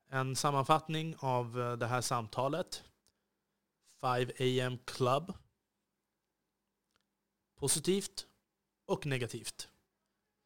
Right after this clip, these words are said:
Det är en våg som man själv får väga helt enkelt. Och, eh, jag skulle vilja höra, vad tycker ni? Skriv till mig på D M på Instagram, Facebook. Och säg, vad tror ni? När är,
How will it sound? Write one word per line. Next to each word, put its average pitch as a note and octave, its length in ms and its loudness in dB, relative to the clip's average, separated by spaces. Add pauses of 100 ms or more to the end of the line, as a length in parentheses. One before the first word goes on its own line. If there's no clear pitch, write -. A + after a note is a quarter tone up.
(280)
Det D#3+ 100 -4
är E3 40 2
en E3 80 2
våg D#3 300 4
som - 100 0
man D3 140 4
själv C#3 300 4
får C3 320 2
väga B2 500 6
helt A#2 320 -4
enkelt. A2 440 -10
Och, - 460 -8
eh, B2+ 280 0
jag C#3+ 200 0
skulle D3+ 160 0
vilja C#3 160 4
höra, A#2 500 4 (920)
vad C#3+ 300 2
tycker C3+ 240 -2
ni? B2+ 260 -8 (640)
Skriv E3 360 2
till D#3+ 140 -6
mig C3+ 180 2
på B2+ 120 -2
D A#2+ 280 2
M D3 180 2
på B2+ 140 -4
Instagram, D3+ 760 2
Facebook. D3 840 0 (1300)
Och D#3 120 -2
säg, B2+ 480 4
vad D#3 300 2
tror C#3+ 260 2
ni? A2+ 160 -2
När C3 280 2
är, C3 220 2